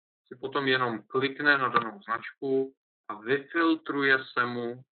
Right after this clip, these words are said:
eh, všechny soubory, které se jeho týkají, jsou pro něj určené, což je skvělá záležitost. Pokud víc lidí pracuje na jednom projektu,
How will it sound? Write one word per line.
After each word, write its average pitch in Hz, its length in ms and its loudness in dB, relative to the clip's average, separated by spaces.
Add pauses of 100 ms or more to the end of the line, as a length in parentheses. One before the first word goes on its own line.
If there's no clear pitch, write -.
(1200)
eh, 101 560 0
všechny 127 420 -6
soubory, 110 520 -2
které 117 360 2
se 113 100 -4
jeho 113 440 -2
týkají, 104 560 -2 (400)
jsou 117 260 -6
pro 113 320 -2
něj 110 360 0
určené, 107 480 -2
což - 320 -2
je 107 180 6 (360)
skvělá 120 580 6
záležitost. 110 680 0
Pokud - 240 -18
víc 123 420 -14
lidí 113 320 -8
pracuje 113 420 0
na 107 100 4
jednom 107 260 0
projektu, 107 580 -2